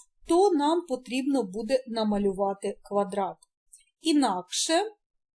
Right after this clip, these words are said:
якщо менше або дорівнює, в такому випадку ми малюємо трикутник.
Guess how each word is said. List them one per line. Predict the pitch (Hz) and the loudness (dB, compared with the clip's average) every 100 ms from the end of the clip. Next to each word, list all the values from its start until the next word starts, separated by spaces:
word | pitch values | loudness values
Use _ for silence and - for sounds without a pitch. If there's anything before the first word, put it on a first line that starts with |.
| _ _ _ - | _ _ _ -12
якщо | 214 240 233 - 202 | -4 -2 0 -2 -2
менше | 190 175 180 202 - 330 415 - - - _ - | -6 -6 -6 -4 -2 0 -2 -6 -20 -20 _ -2
або | 262 254 311 | -2 2 0
дорівнює, | 302 294 285 269 262 262 | 2 2 2 0 0 -2
в | 262 | -4
такому | - 214 233 202 170 | -6 -6 -4 -6 -6
випадку | 220 294 381 - 381 370 - | -8 -6 -6 -4 -4 -4 -4
ми | 208 214 359 | -4 -2 0
малюємо | 302 208 180 220 240 240 247 254 - _ _ | -2 -2 -4 -6 -6 -4 -2 -4 -8 _ _
трикутник. | - 202 - 185 - 160 | -12 -10 -10 -12 -12 -16